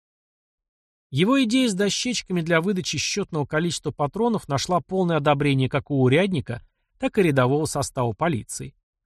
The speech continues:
Впрочем, удивляться тут было нечему. Так было гораздо проще.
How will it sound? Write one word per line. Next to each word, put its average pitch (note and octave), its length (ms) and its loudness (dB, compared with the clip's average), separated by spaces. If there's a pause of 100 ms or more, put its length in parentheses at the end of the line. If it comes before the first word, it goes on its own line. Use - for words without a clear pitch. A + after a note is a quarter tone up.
(180)
Впрочем, D#3 420 0
удивляться D3 480 2
тут D3+ 100 -8
было D3 180 0
нечему. C3 520 -4 (260)
Так B3+ 160 0
было A#3 140 6
гораздо G#3 380 2
проще. D3+ 500 -6